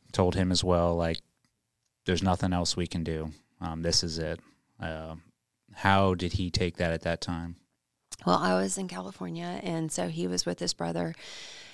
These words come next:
Speaker 2: and, uh, he just kinda took off for the day. Um, he said he was going to play golf,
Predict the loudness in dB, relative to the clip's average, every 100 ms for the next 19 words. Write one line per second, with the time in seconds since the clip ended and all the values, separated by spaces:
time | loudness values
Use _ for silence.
0 | -4 2 4 4 0 -2 0 0 0 0
1 | 0 0 -4 -6 -6 -6 -8 -10 -8 -12
2 | -14 _ _ -14 -8 -8 -8 -8 -6 -6
3 | -4 -6 -10 _ _ _ -6 -2 -2 -2
4 | -4 -6 -6 -2 -2 -2 -8